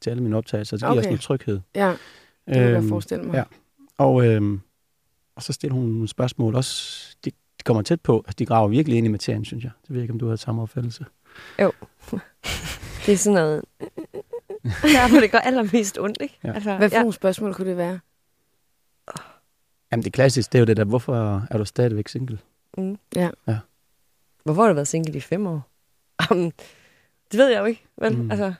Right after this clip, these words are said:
Speaker 3: men det er sådan noget, altså ind og kigge indad og
Speaker 2: Ja.
Speaker 3: indad og indad. Og det er jo også mega sundt.
Speaker 2: Mm.
Speaker 3: Men det er også hårdt, altså.
Speaker 2: Ja, fordi man måske lige pludselig får sat ord på, på det.
Speaker 1: Ja, det er også lidt en øjenåbner for en selv, synes jeg faktisk.
Speaker 2: Ja.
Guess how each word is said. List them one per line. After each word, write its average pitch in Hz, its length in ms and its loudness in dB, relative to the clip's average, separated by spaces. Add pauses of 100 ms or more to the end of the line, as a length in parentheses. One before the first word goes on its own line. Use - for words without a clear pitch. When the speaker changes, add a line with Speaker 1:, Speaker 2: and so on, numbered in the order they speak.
Speaker 3:
men 208 220 0
det 226 120 4
er 220 120 6
sådan 254 180 0
noget, 170 380 2 (600)
altså - 240 -4
ind 226 220 2
og 151 120 -4
kigge - 300 -10
indad 160 340 -2 (100)
og 170 140 -6
Speaker 2:
Ja. 196 140 6
Speaker 3:
indad 156 180 -2
og - 200 -6
indad. 151 380 -4 (420)
Og 208 100 0
det 208 60 2
er 247 40 4
jo 226 120 2
også 190 160 -4
mega 202 200 -2
sundt. - 460 -6 (220)
Speaker 2:
Mm. 180 320 0 (360)
Speaker 3:
Men 185 160 0
det 170 120 2
er 151 40 4
også 240 240 0
hårdt, 214 300 2 (280)
altså. 170 200 -6 (920)
Speaker 2:
Ja, 190 60 4
fordi 202 160 0
man 202 160 4
måske 190 240 0
lige 208 120 -2
pludselig 214 260 -2
får 208 100 -4
sat 185 320 -2
ord 262 320 2
på, 214 540 -2
på 208 140 -4
det. 214 140 -6 (360)
Speaker 1:
Ja, 110 80 -2
det 92 100 -4
er 90 40 0
også 123 180 2
lidt 151 80 10
en 127 60 10
øjenåbner 123 380 6
for - 140 -4
en 107 180 2
selv, 143 260 0
synes 110 220 -2
jeg 101 100 -2
faktisk. 180 380 -2
Speaker 2:
Ja. 190 100 -8